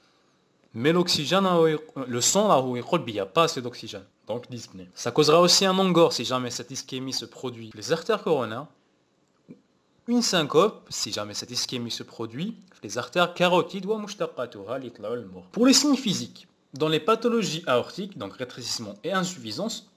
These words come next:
on a des signes périphériques et des signes cardiaques. Comme signe périphérique, le fait que la, le débit systolique diminue,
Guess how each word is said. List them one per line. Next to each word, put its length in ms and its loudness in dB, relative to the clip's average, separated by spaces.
on 200 -4
a 120 2
des 180 -4
signes 480 -6
périphériques 840 0
et 60 -4
des 100 -4
signes 380 -2
cardiaques. 640 0
Comme 160 -2
signe 360 0
périphérique, 800 -2
le 140 -8
fait 240 2
que 340 -4
la, 480 4
le 120 -6
débit 300 2
systolique 540 -2
diminue, 520 -2